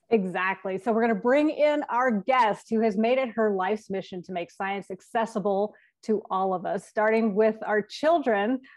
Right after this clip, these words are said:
Liz Heinecke, the kitchen pantry scientist, has written multiple books under that moniker, and you may know it from, um, all of her appearances on T V and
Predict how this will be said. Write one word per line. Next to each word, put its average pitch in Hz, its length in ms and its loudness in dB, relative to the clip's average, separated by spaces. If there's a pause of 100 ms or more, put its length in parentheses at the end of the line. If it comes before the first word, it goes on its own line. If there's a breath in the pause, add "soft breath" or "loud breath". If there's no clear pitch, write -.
(140 soft breath)
Liz 302 240 4
Heinecke, 262 840 0 (460)
the 190 80 -10
kitchen 220 360 -4
pantry 214 360 -4
scientist, 190 600 -6
has 220 200 2
written 214 380 2
multiple 247 580 2
books 180 320 -6 (380 soft breath)
under 359 280 6
that 330 220 4
moniker, 214 880 0
and 220 180 2
you 240 80 6
may 247 240 4
know 233 280 4
it 226 240 0
from, 190 320 -2
um, 185 280 -2
all 202 160 0
of 208 140 0
her 202 120 0
appearances 190 680 -4
on 175 200 -4
T 208 220 -2
V 269 360 0
and 170 220 -2